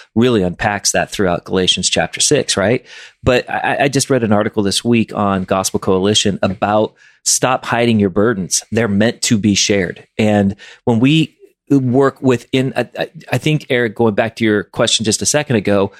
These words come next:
what brings me joy is seeing communities where people are free to be vulnerable. And then that leads to greater trust being experienced. And, and that happens not just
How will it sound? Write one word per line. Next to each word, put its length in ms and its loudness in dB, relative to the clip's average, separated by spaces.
what 320 0
brings 300 0
me 140 0
joy 640 2
is 340 0
seeing 400 2
communities 800 2
where 380 2
people 560 0
are 420 0
free 640 0
to 180 2
be 160 0
vulnerable. 800 0
And 240 0
then 540 -2
that 440 -2
leads 340 0
to 120 -2
greater 320 0
trust 420 -2
being 180 0
experienced. 840 0
And, 240 0
and 160 2
that 160 0
happens 460 -2
not 300 0
just 420 0